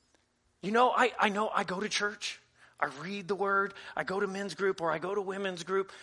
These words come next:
but yet I just feel like I'm stuck.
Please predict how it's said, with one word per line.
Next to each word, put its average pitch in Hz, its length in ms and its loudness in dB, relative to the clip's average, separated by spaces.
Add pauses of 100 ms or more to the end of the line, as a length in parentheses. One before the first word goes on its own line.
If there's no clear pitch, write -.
(200)
but 208 200 -6
yet 226 220 2 (460)
I 208 260 -8
just - 600 -4 (260)
feel 175 440 -6
like 156 240 -8
I'm 127 140 -14
stuck. - 760 -12